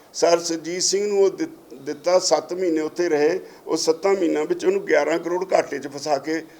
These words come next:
ਫਿਰ ਉਹਨਾਂ ਨੂੰ ਲੁਧਿਆਣਾ ਮਿਲਕ ਪਲਾਂਟ, ਉਹ ਤੋਂ ਚੰਗਾ ਮਿਲਕ, ਹੋਰ ਅੱਛੀ ਜਗ੍ਹਾ ਪੋਸਟਿੰਗ ਦੇ ਦਿੱਤੀ। ਤੇ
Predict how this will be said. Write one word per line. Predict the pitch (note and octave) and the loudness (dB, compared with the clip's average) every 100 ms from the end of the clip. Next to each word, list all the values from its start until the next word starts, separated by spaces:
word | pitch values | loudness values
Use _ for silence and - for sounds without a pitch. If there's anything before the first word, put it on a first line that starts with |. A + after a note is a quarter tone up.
| - | -8
ਫਿਰ | D3 D#3+ | -4 -2
ਉਹਨਾਂ | E3 E3+ | 0 2
ਨੂੰ | F3 F3 | 2 0
ਲੁਧਿਆਣਾ | E3+ F3 D#3 C3+ | 2 2 2 2
ਮਿਲਕ | D3 D#3 - | 0 -2 -6
ਪਲਾਂਟ, | - D#3 D#3 | -4 -4 -2
ਉਹ | E3 | -2
ਤੋਂ | F3 | -2
ਚੰਗਾ | D#3+ D3+ D#3+ | -2 0 0
ਮਿਲਕ, | D#3+ D#3+ - - | 0 -4 -8 -12
ਹੋਰ | D3 D#3 E3+ | -6 -2 -2
ਅੱਛੀ | E3+ E3 | -4 -6
ਜਗ੍ਹਾ | D#3+ E3 | -2 -2
ਪੋਸਟਿੰਗ | D#3+ D#3+ D#3+ D#3+ C#3+ | -2 -6 -4 -4 -2
ਦੇ | |
ਦਿੱਤੀ। | C#3+ C3+ B2 A#2 - - - - - - - | -4 -6 -12 -14 -18 -20 -20 -20 -20 -20 -6
ਤੇ | - D2+ D2 | 0 2 0